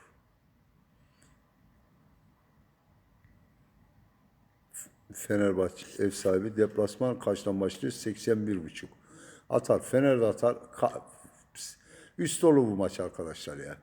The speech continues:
Büyük bir ihtimalle olur. Yüz elli sekiz buçuk üst, yüz elli dokuz buçuk üst, bir elli üç.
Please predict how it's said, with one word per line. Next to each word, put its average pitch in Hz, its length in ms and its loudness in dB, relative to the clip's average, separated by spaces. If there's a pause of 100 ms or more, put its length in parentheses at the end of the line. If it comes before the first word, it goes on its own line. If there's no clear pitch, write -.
(140)
Büyük 113 220 -6
bir 98 80 -12
ihtimalle 92 380 -6
olur. 76 300 -12 (2750)
Yüz 117 180 0
elli 147 180 8
sekiz 147 420 -2
buçuk - 380 -8
üst, - 460 -8
yüz 120 180 0
elli 139 240 6
dokuz 139 320 0
buçuk - 280 -10
üst, - 300 -8
bir 127 100 2
elli 101 280 2
üç. - 300 -10